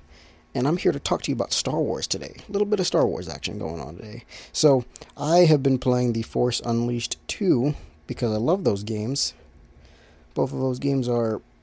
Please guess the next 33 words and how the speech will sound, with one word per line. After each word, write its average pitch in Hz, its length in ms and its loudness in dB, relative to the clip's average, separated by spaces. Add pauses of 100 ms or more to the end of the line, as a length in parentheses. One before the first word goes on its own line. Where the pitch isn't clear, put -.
(120)
pretty 151 420 -2
nice. 143 680 -2
Um, 107 640 -8 (1400)
and, 143 380 2 (1120)
hmm, 104 240 -6 (1500)
how - 80 -8
do - 120 -6
I 98 100 -4
say? 113 220 0
I, 110 260 4
like, 139 140 2
I've 127 140 0
been 135 160 2
really 135 220 2
enjoying 107 300 0
them. 101 180 -6 (360)
I've 113 100 0
been 120 120 0
kinda 113 220 0
on 110 140 0
my 110 120 -2
Star 113 240 -2
Wars 107 220 -4
binge, 107 320 -2
I 117 60 -2
guess, 110 200 -4
now, 110 320 -4 (220)
watching 113 300 0
the 107 60 -2
Clone 127 300 0
Wars 107 340 -4
and 107 80 -6
such. - 440 -4